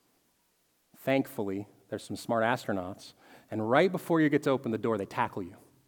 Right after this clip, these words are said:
throw you to the ground. They say, "Are you an idiot? Are you stupid? What are you doing?" And then you say,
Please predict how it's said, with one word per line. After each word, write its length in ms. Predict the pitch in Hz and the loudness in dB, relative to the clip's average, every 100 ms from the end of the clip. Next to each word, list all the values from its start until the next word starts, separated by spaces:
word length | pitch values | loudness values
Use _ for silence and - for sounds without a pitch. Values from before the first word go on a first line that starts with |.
| _ - | _ 8
throw 160 | 220 | 12
you 80 | 208 | 12
to 80 | 175 | 12
the 60 | |
ground. 380 | 135 120 98 - - - _ _ _ _ _ _ | 8 6 4 -4 -16 -20 _ _ _ _ _ _
They 60 | 156 | -8
say, 180 | - 175 | -2 0
"Are 100 | 170 | 2
you 240 | 196 320 | 2 6
an 160 | 294 175 | 4 4
idiot? 460 | 175 214 262 - - _ _ _ _ _ _ _ - | -2 0 -2 -6 -20 _ _ _ _ _ _ _ -4
Are 60 | 180 | 4
you 140 | 269 | 4
stupid? 580 | - - 190 202 294 - - - _ _ _ _ _ _ _ _ - | 4 -2 -2 2 0 0 -16 -20 _ _ _ _ _ _ _ _ 0
What 160 | 196 | 8
are 40 | 262 | 10
you 120 | 240 | 10
doing?" 500 | 147 247 262 107 90 - - - _ _ _ _ _ _ _ _ _ _ - | 10 10 10 8 2 -14 -20 -20 _ _ _ _ _ _ _ _ _ _ -2
And 80 | |
then 80 | 120 | 0
you 60 | 107 | 0
say, 380 | - 104 95 | -2 -4 -4